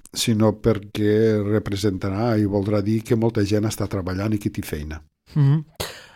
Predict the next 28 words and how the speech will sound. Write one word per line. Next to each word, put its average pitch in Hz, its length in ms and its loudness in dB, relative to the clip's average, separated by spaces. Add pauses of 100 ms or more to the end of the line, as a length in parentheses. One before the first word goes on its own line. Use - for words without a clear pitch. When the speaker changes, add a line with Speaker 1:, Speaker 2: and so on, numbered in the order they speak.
(260)
Speaker 2:
És, 165 180 8
doncs, 170 400 8
eh, 139 1120 6 (300)
bé, 160 100 8
el 165 100 8
plantejament, 156 680 2 (100)
em, 165 300 2 (160)
d'aquest, 147 500 0
eh, 143 480 2
d'aquests 143 480 -2
comptes 170 400 6
del 147 320 6
dos 135 160 4
mil 151 360 4
divuit. 143 340 4 (480)
Dèiem 185 400 6
que, 202 260 4
que - 160 2
hi 156 40 10
haurà 151 180 10
una... 175 220 6 (1300)
És 160 100 2
a 147 40 6
dir, 147 140 6
per 139 120 2
tant, 170 220 2
vostès 147 300 0
fan 151 180 2